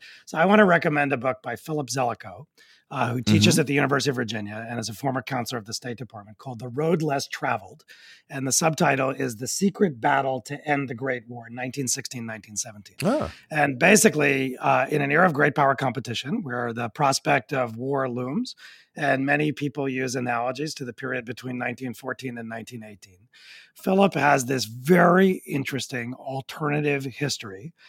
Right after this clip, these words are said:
Speaker 1: of how things could have proceeded in nineteen sixteen and nineteen seventeen. And he describes, with archives, secret diplomacy that went on at the height of the war in nineteen sixteen that might have ended the war early. And it refocuses our attention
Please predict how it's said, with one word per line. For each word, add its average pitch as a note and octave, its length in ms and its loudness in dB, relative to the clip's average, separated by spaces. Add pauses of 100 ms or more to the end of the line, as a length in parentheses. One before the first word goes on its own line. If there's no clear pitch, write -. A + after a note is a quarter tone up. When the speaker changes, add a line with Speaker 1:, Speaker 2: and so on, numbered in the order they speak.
(240)
Speaker 1:
of C#3 300 6
how D#3 260 6
things C#3+ 320 0
could C3 220 -4
have A2+ 140 -4
proceeded A#2+ 560 -4
in B2 240 -4
nineteen A#2+ 320 -4
sixteen A#2+ 440 -4
and A2+ 100 -10
nineteen A2 300 -12
seventeen. A2 520 -4
And A2+ 160 -10
he A#2 140 -10
describes, D3+ 840 2 (380)
with E3 240 2
archives, B2+ 640 2
secret E3+ 400 2
diplomacy C3 580 -2
that A#2 200 -8
went A#2+ 280 -6
on A2+ 360 -8 (120)
at B2 140 -10
the B2 80 -6
height C#3+ 240 0
of C#3+ 80 -4
the C#3+ 80 0
war A#2 280 -8
in B2 240 -6
nineteen B2+ 360 -2
sixteen A2 480 -4 (460)
that C#3 160 0
might D3+ 260 6
have C#3 140 2
ended C3 300 0
the B2 100 -2
war A2+ 420 -8
early. A2+ 280 -4 (140)
And A#2 240 -8
it A#2 220 -4
refocuses C3 840 -2
our A2+ 160 -6
attention A#2 680 -4